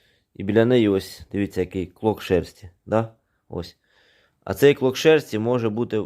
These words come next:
опинитися в шлунку, якщо вона буде себе вмивати, облизувати,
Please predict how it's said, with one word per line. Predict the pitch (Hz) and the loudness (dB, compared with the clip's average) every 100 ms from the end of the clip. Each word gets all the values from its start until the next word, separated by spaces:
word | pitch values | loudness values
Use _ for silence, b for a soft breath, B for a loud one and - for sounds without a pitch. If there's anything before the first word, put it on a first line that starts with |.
| - _ _ | -6 _ _
опинитися | 98 - 113 123 101 - 98 | -8 -4 -2 -2 -6 -6 -6
в | 92 _ - | -6 _ -6
шлунку, | 117 107 85 - 87 _ | 0 0 -2 -10 -16 _
якщо | - - 107 | -16 -4 0
вона | 98 98 | 2 2
буде | 98 98 | 2 0
себе | 95 98 101 - _ _ _ | 0 0 0 0 _ _ _
вмивати, | 101 98 104 101 - | -4 0 2 2 0
облизувати, | 95 120 139 101 92 | 0 2 0 0 -4